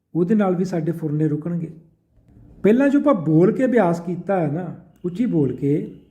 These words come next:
ਇੱਕ ਘੰਟਾ, ਦੋ ਘੰਟੇ, ਉਹਦੇ ਵਿੱਚ ਆਪਾਂ ਧਿਆਨ ਦੇਣਾ ਆ, ਉਹਨੂੰ ਸੁਣਨਾ ਆ। ਜਦੋਂ ਹੀ ਆਪਣੇ ਸਵਾਸ ਸਾਡੇ ਕੰਟਰੋਲ ਦੇ ਵਿੱਚ ਹੋ ਗਏ, ਆਉਣ ਵਾਲੇ ਫੁਰਨੇ ਦਾ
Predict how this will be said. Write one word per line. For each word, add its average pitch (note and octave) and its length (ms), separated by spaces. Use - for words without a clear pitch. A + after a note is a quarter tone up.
ਇੱਕ F3+ 180
ਘੰਟਾ, D#3 240
ਦੋ D#3 240
ਘੰਟੇ, C#3+ 500
ਉਹਦੇ C4 340
ਵਿੱਚ F3+ 280
ਆਪਾਂ G#3+ 420
ਧਿਆਨ D#3+ 320
ਦੇਣਾ C3+ 200
ਆ, G3+ 200
ਉਹਨੂੰ A3+ 160
ਸੁਣਨਾ G#3 320
ਆ। E3 260
ਜਦੋਂ G3 320
ਹੀ C4+ 140
ਆਪਣੇ A#3 360
ਸਵਾਸ F#3 560
ਸਾਡੇ F3+ 240
ਕੰਟਰੋਲ D#3+ 520
ਦੇ E3+ 120
ਵਿੱਚ D#3 220
ਹੋ C3+ 260
ਗਏ, E3 440
ਆਉਣ G3+ 400
ਵਾਲੇ A3 320
ਫੁਰਨੇ F#3 640
ਦਾ E3+ 500